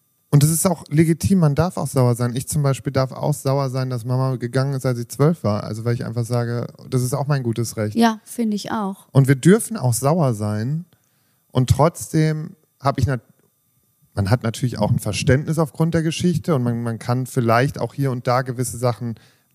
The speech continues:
Speaker 1: nachvollziehen. Ich glaube, ich kann mir gut vorstellen, dass es in deinem Fall einfach nochmal schwieriger fällt. Ich hab halt, wie, wie wir eben schon gesagt haben, ich hab diesen Nothangel, dass ich immer sagen kann, Krankheit, Krankheit, Krankheit, aber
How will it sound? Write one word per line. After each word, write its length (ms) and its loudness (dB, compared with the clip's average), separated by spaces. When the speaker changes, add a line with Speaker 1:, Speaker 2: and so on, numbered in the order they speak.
Speaker 1:
nachvollziehen. 880 2
Ich 120 -18
glaube, 400 4
ich 80 -20
kann 120 6
mir 60 4
gut 180 2
vorstellen, 400 2
dass 120 -4
es 120 -8
in 120 -4
deinem 240 2
Fall 180 -2
einfach 180 -2
nochmal 220 -2
schwieriger 480 2
fällt. 580 0
Ich 240 0
hab 240 0
halt, 260 0
wie, 200 -2
wie 100 -2
wir 100 4
eben 140 -2
schon 120 0
gesagt 240 2
haben, 100 4
ich 100 -4
hab 80 -4
diesen 240 -2
Nothangel, 760 0
dass 140 0
ich 80 -6
immer 160 0
sagen 220 -2
kann, 240 -4
Krankheit, 440 0
Krankheit, 440 -2
Krankheit, 440 2
aber 280 2